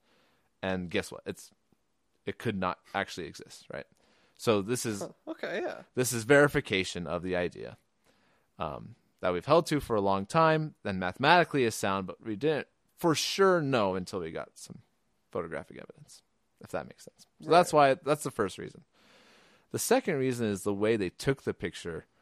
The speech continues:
Speaker 1: is potentially useful for future astronomy. And this is what I think that article is alluding to. Of course, articles and journalists like
Speaker 2: Oh.
Speaker 1: to grab onto buzzwords and use these big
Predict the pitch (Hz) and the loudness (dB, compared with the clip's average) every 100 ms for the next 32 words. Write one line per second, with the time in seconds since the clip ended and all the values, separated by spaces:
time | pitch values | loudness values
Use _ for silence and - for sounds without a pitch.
0 | _ _ _ _ - 95 - 95 - 95 | _ _ _ _ -6 -6 -4 -4 -2 -2
1 | - 90 85 80 - _ _ _ _ _ | -2 -2 -2 -4 -8 _ _ _ _ _
2 | _ - 98 107 - - 82 73 90 - | _ -6 0 0 -2 -2 -2 -2 -6 -8
3 | 87 - - - 62 67 92 156 151 131 | -10 -10 -10 -8 -8 -6 0 2 2 2
4 | 117 98 107 98 85 90 90 - 85 80 | 2 2 0 -4 -2 2 0 -2 -8 -8
5 | - 90 85 90 87 - 90 107 - 120 | -8 -8 -6 -6 -6 -8 -10 -10 2 2
6 | 104 - - - _ _ _ _ - 95 | 2 -6 -14 -20 _ _ _ _ 0 2
7 | 90 90 87 85 82 92 87 82 - 95 | 2 -2 -4 -6 -8 -6 -4 -4 -4 0
8 | 87 90 95 87 - _ _ _ 117 98 | 0 0 -4 -4 -8 _ _ _ 2 4
9 | 98 92 85 104 98 90 90 87 85 85 | 2 -2 2 2 4 0 0 0 -4 -10
10 | 85 87 85 82 80 82 80 | -8 -8 -10 -14 -8 -6 -6